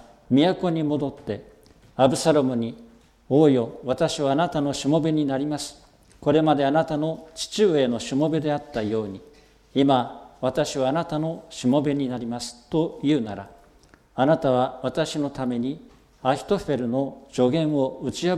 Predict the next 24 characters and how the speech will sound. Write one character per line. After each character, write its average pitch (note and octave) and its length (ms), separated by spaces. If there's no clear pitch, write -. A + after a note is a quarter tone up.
る E3 120
こ D3 140
と D#3+ 140
に E3 140
な G2 160
る。 - 60
あ A#2 100
そ - 120
こ D3 100
に A#2+ 140
は G2+ 280
祭 E3+ 340
司 - 180
の A2 160
サ F3+ 220
ド E3 140
ク - 140
と - 340
エ B2+ 140
ブ E3 100
ヤ F3+ 160
タ C3 140
ル A2+ 100
も B2 300